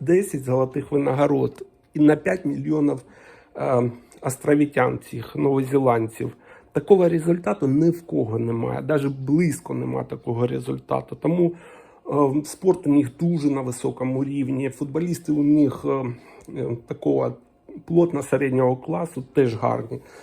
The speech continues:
Е, мені подобається. Я десь бачив збірну Нової Зеландії в якомусь матчі, і я тоді для себе врахував, що вони дуже гарні.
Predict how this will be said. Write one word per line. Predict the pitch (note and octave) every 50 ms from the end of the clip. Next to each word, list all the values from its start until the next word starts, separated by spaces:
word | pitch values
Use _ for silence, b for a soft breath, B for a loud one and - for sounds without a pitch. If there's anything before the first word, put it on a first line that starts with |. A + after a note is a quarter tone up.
| B B B
Е, | D3 C3+ B2+ B2+
мені | B2 B2+ C3+ - C#3+ E3 G3 G3
подобається. | F#3 - F#3 F#3 F3 C3+ A#2+ A#2+ B2 A#2+ - C#3+
Я | E3 E3
десь | D#3 E3+ E3+ D#3 D3+
бачив | D#3 E3 D3+ B2 - C#3 C3
збірну | B2+ C3 C3 C#3+ C#3 B2+ C3+ C#3
Нової | D3 D#3 D#3 D#3 D#3+ E3
Зеландії | F3+ G#3+ A#3+ C4+ B3 F#3+ D#3 C#3
в | C3+
якомусь | C3+ C#3+ C#3 - C#3 C#3 C#3+ C#3 -
матчі, | D3 C#3+ C3+ B2 B2 - C3 C#3
і |
я | D#3+ F#3 F#3
тоді | - E3+ E3 E3 E3
для | D#3 D3 D3+ C#3+
себе | - - D3+ D3 D3
врахував, | C#3+ C#3 C#3+ C#3+ - - D3+ D#3 D3+ C#3+ -
що | - D3
вони | D3+ D3+ D#3+ E3 E3 D#3+ D#3+ D#3
дуже | D3+ D3+ D#3 D#3+ C#3+ D3 C#3+
гарні. | C#3+ C3+ A#2+ A#2+ B2+ A2+ A2